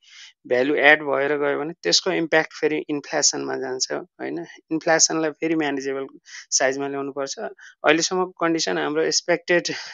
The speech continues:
भित्रको रेन्जमा राखेको नेपाल सरकारले इकोनोमी इन्डिकेटरमा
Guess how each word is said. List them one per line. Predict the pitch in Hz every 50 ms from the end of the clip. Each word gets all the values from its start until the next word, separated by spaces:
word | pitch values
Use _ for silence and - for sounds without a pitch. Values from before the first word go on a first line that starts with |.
| - - - _ _ - - - - - _ _ _
भित्रको | 127 139 135 - 151 151 156 170 156
रेन्जमा | 147 151 156 156 151 160 160 156
राखेको | 147 143 139 - - 143 - 160
नेपाल | 156 151 - 151 143
सरकारले | - - - 139 - - 139 135 143 151 156 147
इकोनोमी | 139 - 143 139 143 139 143 139 139 - -
इन्डिकेटरमा | 135 139 131 - 131 - 135 120 - 131 135 147